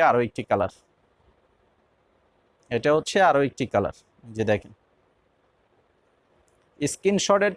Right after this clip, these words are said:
ছবিটা অবশ্যই নিয়ে নেবেন যারা অনলাইনে অর্ডার করতে চান। সারা বাংলাদেশে যে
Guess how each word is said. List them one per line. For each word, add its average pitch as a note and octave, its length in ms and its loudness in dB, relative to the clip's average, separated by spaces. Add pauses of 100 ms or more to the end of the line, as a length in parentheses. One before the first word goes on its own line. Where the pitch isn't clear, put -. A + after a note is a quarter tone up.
ছবিটা F#3+ 400 2 (240)
অবশ্যই F#3+ 480 0
নিয়ে E3+ 180 -2
নেবেন F3+ 220 -2 (100)
যারা D3 160 4 (140)
অনলাইনে D3 360 0
অর্ডার D3 240 2
করতে D#3 200 -4 (100)
চান। F#3+ 140 2 (520)
সারা D#3+ 360 2 (180)
বাংলাদেশে G3 500 2 (140)
যে F#3 100 4